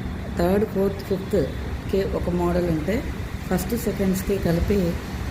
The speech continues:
ఒక మోడల్ ఉందండి. So అదేంటో ఇప్పుడు బుక్లెట్‌లో మనం అసెస్మెంట్ బుక్లెట్‌లో చూద్దాం ఒకసారి.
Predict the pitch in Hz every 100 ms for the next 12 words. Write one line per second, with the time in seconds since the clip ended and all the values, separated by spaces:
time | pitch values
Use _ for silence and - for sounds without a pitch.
0 | - 175 180 175 170 170 160 160 151 151
1 | 247 - - - - 202 214 170 170 170
2 | 170 180 175 - 165 147 - - - 165
3 | - 165 165 - 170 175 165 156 190 -
4 | 170 151 190 190 180 175 - 170 208 -
5 | 156 147 143 - 151 147